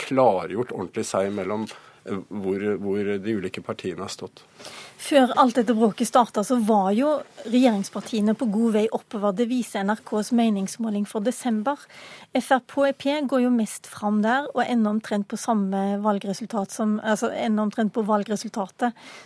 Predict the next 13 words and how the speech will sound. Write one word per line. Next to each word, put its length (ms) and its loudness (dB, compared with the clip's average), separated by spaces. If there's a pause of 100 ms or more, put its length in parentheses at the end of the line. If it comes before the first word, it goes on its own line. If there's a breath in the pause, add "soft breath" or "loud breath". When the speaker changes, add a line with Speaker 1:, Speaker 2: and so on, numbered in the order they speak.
Speaker 2:
som 240 2
var 80 4
på 240 0
over 240 0
seksten 400 -4
prosent. 560 -6 (400 loud breath)
Og 160 0
dette 480 0
var 160 4
jo 160 0
etter 320 -4
Sylvi 320 -2
Listhaugs 560 -6